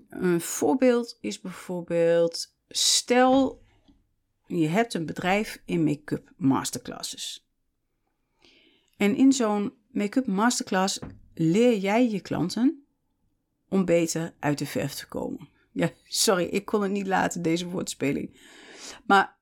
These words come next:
ze leren dus hoe ze zichzelf mooier ko-, kunnen opmaken. Nou, het gevolg daarvan is, van zo'n les,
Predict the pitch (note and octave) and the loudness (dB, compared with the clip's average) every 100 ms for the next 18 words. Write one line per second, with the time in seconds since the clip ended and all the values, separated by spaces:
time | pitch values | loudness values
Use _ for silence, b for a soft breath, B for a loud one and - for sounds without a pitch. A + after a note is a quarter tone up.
0 | _ - - G3+ A#3 C4 G#3+ C4 - G3+ | _ -10 -4 2 4 4 4 2 0 0
1 | A3 C4+ A#3+ - F#3+ - F#3 G3 - - | 2 2 0 -2 -2 2 2 2 -4 -20
2 | _ - - - E3 E3 F#3 A#3+ A#3 F3 | _ -20 -20 -6 0 2 2 2 2 2
3 | F3+ B3 - E3 D#3 - - - F#3 - | 0 -2 -4 -2 -2 -4 -6 -4 -2 -2
4 | E3+ - - - - G3+ _ _ _ _ | -4 -4 -4 -8 -14 -16 _ _ _ _
5 | _ _ _ _ _ _ _ _ _ _ | _ _ _ _ _ _ _ _ _ _
6 | _ _ - F#3+ G3 - G#3+ - F4 E4+ | _ _ -2 -2 -4 -10 -8 -6 -6 -4
7 | D3 - C3+ C3 C3 A#3+ - D3 D3+ D3+ | -6 -4 -4 -2 -2 -2 -2 -4 -2 -4
8 | D#3+ - - - - | -2 -2 -2 -6 -14